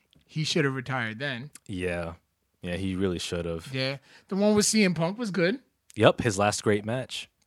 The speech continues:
Speaker 1: Yeah, and then, of course, the concussed, you know, end of the streak.
Speaker 2: Mm-hmm.
Speaker 1: And then thirty-one, tune-up match.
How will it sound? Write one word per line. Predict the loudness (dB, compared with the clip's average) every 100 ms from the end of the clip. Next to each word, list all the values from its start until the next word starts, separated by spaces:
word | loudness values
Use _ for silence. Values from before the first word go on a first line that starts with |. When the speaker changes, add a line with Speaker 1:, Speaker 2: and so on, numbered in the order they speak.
| _ _ _ -2
Speaker 1:
Yeah, | 6 8 8 4
and | 0 2
then, | 0 0 -4
of | -6
course, | -4 -4
the | -4
concussed, | -8 -4 0 2 0 -6 -12 -18 _ _ _
you | -10
know, | -8 -8
end | -6 -6
of | -6
the | -6
streak. | -8 -6 -6 -8 _ -6
Speaker 2:
Mm-hmm. | -4 -4 -4 -6 -10 _ _
Speaker 1:
And | -6 -2
then | 0 0 -4 _ _ _ _ _ _ _
thirty-one, | 2 2 2 2 2 0 -2 _ _ _ _ _ _ _ _ _ _ -8
tune-up | -2 0 0
match. | 0 -2 -2 -14